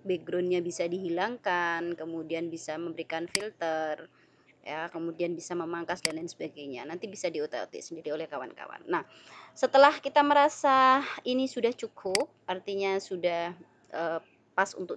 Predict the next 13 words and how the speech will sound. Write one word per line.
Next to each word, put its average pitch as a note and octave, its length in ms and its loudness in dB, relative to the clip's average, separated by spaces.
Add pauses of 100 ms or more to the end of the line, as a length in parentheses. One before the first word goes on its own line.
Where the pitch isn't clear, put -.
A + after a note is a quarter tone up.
kita F#3 320 -4
sebar, G3 720 -4
untuk F3+ 240 -12
kita - 80 -12
berikan D#3+ 320 -12
kepada E3 240 -10
orang E3 160 -6
yang E3 80 -2
kita E3 140 -8
maksud, - 320 -4 (340)
kita D4+ 240 6
bisa C#4 720 6
memilih C4+ 560 2